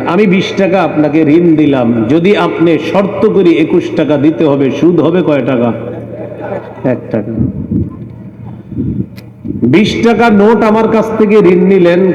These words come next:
কেউ যদি বুদ্ধি করে চারটা পাঁচ টাকার কয়েন আর একটা এক টাকার কয়েন দেন, চারটা পাঁচ টাকার কয়েন, একটা এক টাকার কয়েন বুদ্ধি করে দিলেন যে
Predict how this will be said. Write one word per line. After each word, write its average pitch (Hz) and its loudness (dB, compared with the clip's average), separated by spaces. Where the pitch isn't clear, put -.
কেউ 185 4
যদি 170 2
বুদ্ধি 151 0
করে 175 2
চারটা 160 -2
পাঁচ 147 0
টাকার 151 0
কয়েন 165 2
আর 139 -2
একটা 147 -4
এক 143 -2
টাকার 147 0
কয়েন 139 0
দেন, 113 0
চারটা 143 -2
পাঁচ 143 -2
টাকার 151 0
কয়েন, 160 0
একটা 143 -2
এক 131 -4
টাকার 151 0
কয়েন 151 2
বুদ্ধি 147 2
করে 156 2
দিলেন 131 2
যে 127 0